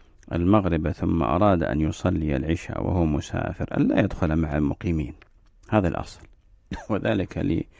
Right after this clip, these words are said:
للخلاف بين الفقهاء في هذه المسألة، في خلاف شديد بين الفقهاء، وإن كان الصواب جواز ذلك،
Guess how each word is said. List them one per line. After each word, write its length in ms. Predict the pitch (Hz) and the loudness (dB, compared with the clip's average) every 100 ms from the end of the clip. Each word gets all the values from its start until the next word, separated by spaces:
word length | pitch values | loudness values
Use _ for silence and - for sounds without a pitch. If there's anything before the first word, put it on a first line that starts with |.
| - - - | -20 -20 -10
للخلاف 580 | - - - 113 101 - | -8 -4 2 4 4 4
بين 220 | 71 71 | 2 4
الفقهاء 520 | 67 - - - 85 71 | 2 0 -4 -2 -2 -2
في 120 | 85 | -2
هذه 240 | 80 73 | -2 -2
المسألة، 500 | 67 73 - - - - - - - _ | -4 -4 -6 -10 -14 -16 -20 -20 -20 _
في 160 | - 92 | -10 -8
خلاف 360 | - 92 87 | -2 0 0
شديد 460 | - 87 87 71 55 | -2 -4 0 0 0
بين 140 | 71 | -2
الفقهاء، 500 | 64 - - 92 82 - - - - - | -2 -4 -10 -8 -10 -12 -18 -20 -20 0
وإن 240 | 87 120 | 4 4
كان 260 | 123 123 104 | 4 2 4
الصواب 480 | 95 - 101 87 87 | 2 0 0 2 0
جواز 440 | 87 90 87 82 | 2 4 4 2
ذلك، 420 | 80 73 78 - | 0 0 0 -2